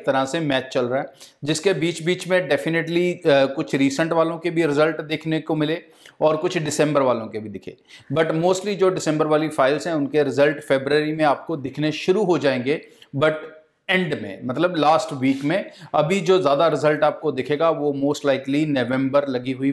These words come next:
files का ही रहेगा। So जिनकी files November में लगी थी वो निश्चिंत रहें, hold करें और wait करें, किसी भी दिन उनका result जो है वो release हो सकता है।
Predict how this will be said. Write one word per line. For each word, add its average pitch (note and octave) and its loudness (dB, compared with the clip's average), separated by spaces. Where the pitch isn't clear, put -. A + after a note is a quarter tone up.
files A#2 -2
का A#2+ 2
ही D#3 0
रहेगा। A2+ -4
So D#3 2
जिनकी D#3 -2
files F3+ 2
November D#3+ 2
में E3+ 0
लगी D#3+ -2
थी F3+ -2
वो D#3+ 2
निश्चिंत D#3+ -2
रहें, E3 -2
hold E3+ 2
करें F3+ 0
और B2+ 0
wait D#3 0
करें, E3+ -2
किसी G#3 0
भी G#3+ 0
दिन F#3+ 0
उनका F3 0
result D3 2
जो D3 4
है C#3+ 4
वो D3 0
release C3 0
हो D3 -2
सकता D3 -4
है। D3+ -6